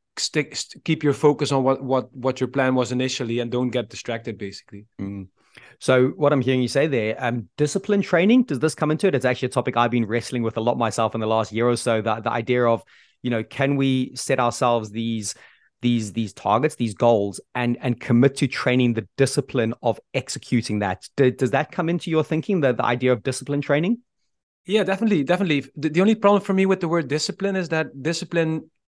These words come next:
Speaker 1: for almost, at least for me, but I guess for a lot of people means, like, I have to be strict. I have, you know, I have to do, I, I have to put an effort to do it. Like, then there needs to be me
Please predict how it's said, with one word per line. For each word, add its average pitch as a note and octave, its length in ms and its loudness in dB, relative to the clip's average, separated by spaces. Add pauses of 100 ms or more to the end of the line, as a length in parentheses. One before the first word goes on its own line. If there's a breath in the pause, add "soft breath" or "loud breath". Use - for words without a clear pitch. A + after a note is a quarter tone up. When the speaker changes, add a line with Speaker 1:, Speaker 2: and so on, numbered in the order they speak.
(240)
Speaker 1:
for D#3+ 380 0 (420)
almost, D#3 380 0
at D3+ 80 -6
least E3 160 0
for D#3 80 -2
me, D#3 200 2
but C#3+ 140 2
I C#3 80 6
guess C#3 180 0
for D3+ 140 -4
a - 20 -2
lot C#3+ 140 0
of C#3+ 80 -6
people D3+ 240 -4
means, C#3+ 320 -4
like, C3 240 -4
I C3 100 -8
have D3+ 280 -6
to D#3 100 -8
be C#3+ 440 -6 (760)
strict. - 600 -2
I B2+ 140 -8
have, C#3 280 -6 (140)
you D#3+ 100 -6
know, E3+ 80 -2
I D3+ 80 0
have D3+ 160 -6
to - 100 -10
do, D#3+ 200 2
I, D3 180 2
I D3 60 0
have D3 100 -2
to F3 80 -2
put F3 200 4
an D3+ 100 2
effort D3+ 380 -2
to B2+ 60 -8
do A#2 200 -4
it. G2 200 -10
Like, A#2+ 200 -4 (120)
then C#3 280 -2
there C#3 120 0
needs D#3 280 -2
to E3 80 -6
be D3+ 180 -4
me E3+ 400 0